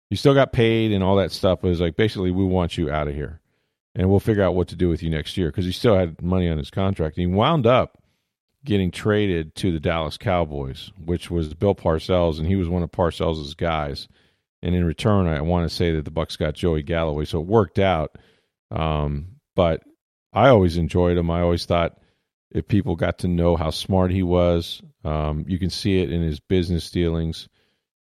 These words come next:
um, sort of how he, how he handles himself, how, you know, how the longevity he's had in broadcasting, which is surprising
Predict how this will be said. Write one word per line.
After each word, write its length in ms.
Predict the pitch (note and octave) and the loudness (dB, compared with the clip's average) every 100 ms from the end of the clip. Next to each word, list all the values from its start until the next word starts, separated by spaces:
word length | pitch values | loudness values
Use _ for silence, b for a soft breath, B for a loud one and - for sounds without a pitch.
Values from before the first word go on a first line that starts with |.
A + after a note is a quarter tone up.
| - | -8
um, 500 | D#2+ D2+ D2 C#2+ C#2+ - | -4 -2 -2 -4 -8 -6
sort 200 | - D#2 | -2 -2
of 60 | |
how 180 | D2+ E2+ | 0 0
he, 140 | E2+ D#2 | 0 -4
how 240 | F2 F2 | -2 0
he 100 | E2 | 0
handles 380 | F#2 F#2+ F#2 E2 | 0 0 0 -2
himself, 520 | E2 - F2 E2+ D#2 - | -4 -2 0 0 -4 -8
how, 200 | E2 D#2+ | -6 -6
you 100 | - | -6
know, 80 | F2 | -4
how 220 | F2 E2+ - | -2 -2 -4
the 100 | E2+ | -4
longevity 640 | E2+ E2+ D#2+ G#2 A2 G2+ | 0 0 0 2 2 0
he's 200 | F#2+ F2+ | -2 -2
had 240 | - F#2 F2 | -2 -2 0
in 140 | E2 | -2
broadcasting, 720 | C#2+ E2 A2+ - E2 D#2 D#2+ E2 | -4 -2 -2 -2 -4 -4 -4 -4
which 160 | - | -4
is 80 | D#2+ | -8
surprising 600 | - - D#2+ D#2+ D#2+ E2 | -8 -2 0 0 -2 -6